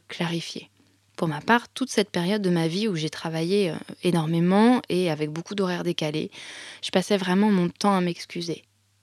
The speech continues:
Tellement que c'était devenu une habitude que j'ai d'ailleurs eu beaucoup de mal à perdre. Du coup, je crois vraiment que c'est quelque chose d'important à questionner. Est-ce que tu veux vraiment en permanence t'excuser de qui tu es et de ce que tu fais ?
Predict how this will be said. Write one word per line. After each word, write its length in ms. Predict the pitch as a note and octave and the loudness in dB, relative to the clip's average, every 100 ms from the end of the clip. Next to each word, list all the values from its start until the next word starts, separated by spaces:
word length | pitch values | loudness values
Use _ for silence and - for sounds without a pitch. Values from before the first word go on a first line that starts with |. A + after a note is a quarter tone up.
| _ | _
Tellement 400 | - F#3+ F#3 A3 | 4 6 6 4
que 160 | B3 F3 | 0 -4
c'était 260 | E3+ D#3+ | -4 -2
devenu 380 | E3 E3 F#3 A3+ - | 0 2 4 2 0
une 200 | D#3+ F3+ | 0 4
habitude 640 | G#3 D#3 - - F#3 - - | 4 0 -8 -2 -2 -2 -2
que 160 | E3+ | -2
j'ai 120 | D#3+ D#3+ | 0 2
d'ailleurs 400 | D#3 E3 F#3 E3+ | 2 2 0 0
eu 100 | D#3+ | 0
beaucoup 280 | F3 A3 A3 | 0 0 2
de 80 | |
mal 200 | F#3+ E3+ | 4 4
à 60 | D#3+ | 2
perdre. 500 | - E3 F#3 F3+ D3+ - - - - - - - - _ _ | -2 -2 0 -2 -4 -10 -20 -20 -16 -16 -16 -18 -20 _ _
Du 120 | F#3 | -6
coup, 140 | G3 C#4+ | 0 4
je 80 | A3 | 4
crois 260 | - A3 | 6 6
vraiment 360 | F#3 F#3 G3+ A#3+ | 6 6 4 4
que 60 | |
c'est 140 | - F3+ | 2 0
quelque 260 | F3 E3+ | 0 0
chose 220 | F3+ A3+ G3+ | -4 -2 0
d'important 540 | F3+ F3 F3+ - G#3 | 0 0 -4 0 0
à 80 | F3 | 2
questionner. 560 | - E3+ - E3 D#3 - _ _ _ _ | -4 -8 -4 -2 -2 -6 _ _ _ _
Est-ce 240 | - F3+ - | 2 2 2
que 180 | A#3 A#3+ | -2 -2
tu 280 | - - E3+ | -6 -8 -6
veux 380 | D#3+ E3 F3 G#3 | -4 0 4 4
vraiment 600 | E3+ E3 G3 F3+ E3 - - | 2 4 6 6 2 -2 -4
en 140 | F3 | -6
permanence 760 | - A3 G#3 F3 E3 E3 - - - | 0 2 4 4 2 0 -4 -10 -4
t'excuser 800 | G#3+ G3+ - - F3 E3 D#3 - - | -2 -2 -4 -6 -6 -4 -4 -6 -10
de 220 | F3+ D#3+ - | -4 -4 -4
qui 160 | - B3 | -8 -8
tu 260 | - F#3+ D#3+ | -6 -2 -2
es 160 | - _ | -2 _
et 100 | - | -2
de 140 | F3 E3+ | 0 0
ce 200 | - F3+ | -2 -4
que 120 | - | -4
tu 220 | G3 - | -6 -6
fais ? 280 | - - D#3 | -6 -8 -8